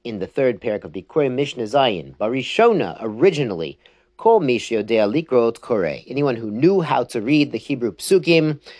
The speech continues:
the Vidui Bikurim, that we give thanks to God for bringing us to the land,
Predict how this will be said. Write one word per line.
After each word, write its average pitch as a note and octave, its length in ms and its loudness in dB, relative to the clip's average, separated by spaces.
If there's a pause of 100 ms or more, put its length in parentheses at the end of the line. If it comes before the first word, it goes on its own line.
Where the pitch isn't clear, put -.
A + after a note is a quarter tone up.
(140)
the A2+ 280 -4
Vidui C#3 720 0
Bikurim, D3 680 2
that G2 260 -4 (160)
we B2 120 -12
give G2+ 200 -6
thanks C#3+ 340 -2
to G2 100 -12
God B2 280 4
for A2 80 -12
bringing A2 380 -4
us F#2 140 -8
to - 160 -12
the E2+ 120 -6
land, D3 480 4